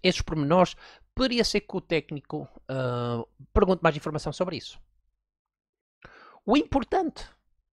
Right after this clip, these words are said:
é que não pense em perguntas. Senão,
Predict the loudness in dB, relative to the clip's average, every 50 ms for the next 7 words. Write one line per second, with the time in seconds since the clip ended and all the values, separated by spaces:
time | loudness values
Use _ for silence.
0 | _ _ _ _ 2 4 4 4 4 _ -10 -10 -10 -12 -20 _ _ _ _ _
1 | _ _ -4 4 8 8 8 8 6 4 4 4 4 4 4 0 -4 -6 _ -8
2 | -8 -8 -8 -8 -6 -4 -2 -2 -2 -2 -4 -4 -10 -14 -16 -16 -20 -20 _ _
3 | _ _ _ _ _ _ _ _ _ _ _ _ _ _ _ _ _ _ _ _
4 | _ _ _ _ _ _ _ _ -8 -2 4 6 8 8 8 6